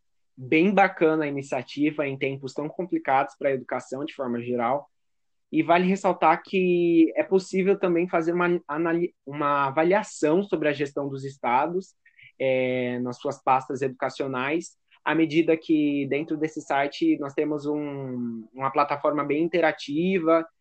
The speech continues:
e você que-, consegue ter essa noção de como os estados estão tomando as medidas, né,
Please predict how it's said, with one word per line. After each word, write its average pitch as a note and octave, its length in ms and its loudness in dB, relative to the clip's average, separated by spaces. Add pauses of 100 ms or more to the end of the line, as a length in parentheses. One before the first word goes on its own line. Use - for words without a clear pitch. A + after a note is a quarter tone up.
(140)
e C3+ 60 -12
você D3+ 240 -6
que-, - 240 -4
consegue D3 400 -4
ter D#3 100 -2
essa D3 200 -2
noção D3+ 580 -4
de C#3 140 -10
como D#3+ 560 0
os D3+ 140 -4
estados E3 680 0 (240)
estão D#3 220 -2
tomando D#3 920 2
as C3+ 160 0
medidas, C#3+ 540 -2
né, C#3 240 -4